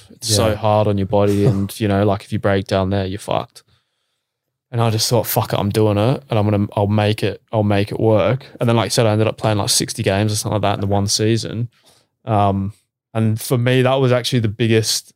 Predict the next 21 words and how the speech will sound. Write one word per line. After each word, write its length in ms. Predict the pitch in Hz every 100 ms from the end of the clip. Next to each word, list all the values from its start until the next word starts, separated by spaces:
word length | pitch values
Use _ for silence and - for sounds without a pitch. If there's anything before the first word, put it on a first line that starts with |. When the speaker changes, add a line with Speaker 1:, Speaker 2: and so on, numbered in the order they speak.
| _
Speaker 1:
um, 360 | 127 113 107 101
success, 680 | - - - - 110 107 -
was 160 | 110
just 160 | 101 110
staying 300 | - 104 101
fit 440 | - 131 101 -
for 240 | - 117 104
sixty 420 | - 131 - 110
games. 520 | 110 104 104 117 123 - - - - - -
Because 160 | 139 151
I 40 |
always 220 | 180 160 139
knew, 220 | 175 185
like, 180 | 131 123
if 80 | 127
I 40 |
s-, 240 | 120 - -
if 140 | 139
I 60 | 131
stayed 560 | - - 151 147 143
fit 420 | - - 123 104